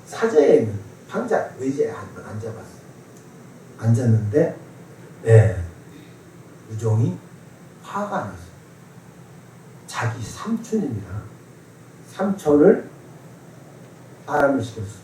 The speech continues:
실컷 두드려 패서 저 혼에 갖다 버리고 똥물을 갖다 빼앗았어요. 근데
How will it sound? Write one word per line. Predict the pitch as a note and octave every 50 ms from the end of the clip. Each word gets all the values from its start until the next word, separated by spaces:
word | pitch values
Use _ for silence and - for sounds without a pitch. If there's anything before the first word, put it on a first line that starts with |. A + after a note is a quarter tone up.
| - -
실컷 | - - - - - D3 C#3 - -
두드려 | - D#3 D#3 C3+ A#2 - - -
패서 | - - D#3+ D#3 D3 - - - - - - - - - - - - - - - -
저 | - C3+
혼에 | C#3 D3 D3+ D3+ - G3+ G3+ F#3 D#3 C#3+ A2+ - - - - - - - - - - -
갖다 | - - - - - - - -
버리고 | - A2+ A2 A2 G2 G#2 A2 A#2+ - - - - - - - - - - - - - - - - - - - - - - -
똥물을 | - A3 G#3 A3 A3 A3+ A3+ G#3 F3
갖다 | C#3+ - - - - A#2 - - -
빼앗았어요. | - - A#2 A2 - - - - - - - - - - - - - - - - - - - - - - - - - - - - - - - - - - - - - - -
근데 | - A#2 B2 C3 C#3+ D#3 F3 F3+ - -